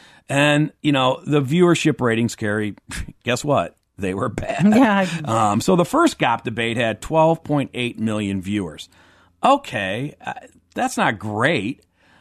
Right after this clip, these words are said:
Speaker 1: Um, what, there's a hundred and sixty million registered voters probably in this country right now. Um, but this, this debate, it was below <laughs> ten million.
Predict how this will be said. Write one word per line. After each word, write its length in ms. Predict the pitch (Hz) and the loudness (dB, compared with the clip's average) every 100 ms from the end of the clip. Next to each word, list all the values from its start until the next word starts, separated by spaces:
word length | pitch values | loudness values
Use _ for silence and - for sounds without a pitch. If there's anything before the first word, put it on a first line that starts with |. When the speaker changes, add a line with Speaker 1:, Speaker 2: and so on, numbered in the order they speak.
| _ | _
Speaker 1:
Um, 640 | 127 127 123 120 117 120 123 | -4 0 4 4 4 2 0
what, 220 | - 131 | 2 0
there's 160 | 123 110 | 0 0
a 60 | |
hundred 240 | 110 165 180 | 2 2 4
and 100 | 156 | 2
sixty 380 | - - - 165 | -2 -6 2 6
million 520 | 135 139 151 156 156 | 8 8 8 6 6
registered 400 | 143 135 - 147 | 4 0 -2 -2
voters 360 | 127 135 139 135 | 2 2 2 0
probably 340 | 135 135 135 | -2 -2 0
in 60 | 131 | 0
this 120 | 127 | -2
country 280 | 139 135 135 | -4 -4 -2
right 160 | 139 | -2
now. 180 | 131 139 - - - - - | -4 -6 -8 -20 -20 -20 -4
Um, 280 | 120 120 120 | 2 4 4
but 220 | 135 113 | 2 0
this, 540 | - 131 127 156 214 - | -10 -6 2 4 2 -2
this 300 | 139 180 202 | 0 0 2
debate, 380 | 220 240 247 - - - | 0 2 0 -2 -6 2
it 60 | |
was 160 | 165 127 | 4 4
below 260 | 151 139 156 | 4 4 2
<laughs> 0 | |
ten 460 | - 190 139 113 - - | 0 0 0 -4 -10 -8
million. 380 | 131 120 104 110 | -6 -6 -8 -14